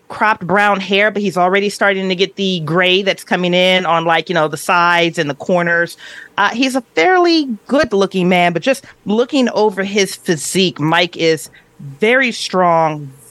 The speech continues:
very well cut, an exceptionally intense athletic build. And it's accented by the fact that he's missing, uh, his index finger on his right hand. Uh, he has his sleeves, uh, rolled up.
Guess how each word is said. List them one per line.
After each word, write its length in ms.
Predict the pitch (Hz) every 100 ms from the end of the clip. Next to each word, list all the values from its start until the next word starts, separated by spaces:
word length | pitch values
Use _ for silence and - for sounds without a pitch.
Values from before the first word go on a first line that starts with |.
| -
very 340 | 208 220 226 202
well 400 | 160 180 170 160
cut, 340 | - - 165 - - _ _ _ _
an 100 | 208
exceptionally 1400 | 165 - - - - - - 269 254 - 226 208 196 170
intense 560 | 170 - 226 170 - - 170
athletic 680 | 170 _ 165 165 170 160 _ 139 _
build. 420 | 190 175 143 135 - - - - -
And 140 | 214
it's 180 | 202 - -
accented 520 | 247 269 - 247 208
by 140 | 202 190
the 100 | 190
fact 280 | 202 190
that 100 | -
he's 180 | 196 180
missing, 600 | 185 226 - 247 233 277 _ _ _
uh, 160 | 185 180
his 220 | 208 -
index 400 | 208 214 214 214
finger 360 | - 214 196 196
on 140 | 185
his 160 | 170 151
right 240 | 170 185
hand. 520 | 185 196 190 185 185 190 - - -
Uh, 200 | 180 175
he 160 | 180 214
has 260 | 226 220
his 180 | 233 190
sleeves, 680 | - 202 208 208 233 247 - - - -
uh, 220 | 208 202
rolled 320 | 180 220 226
up. 180 | 240 254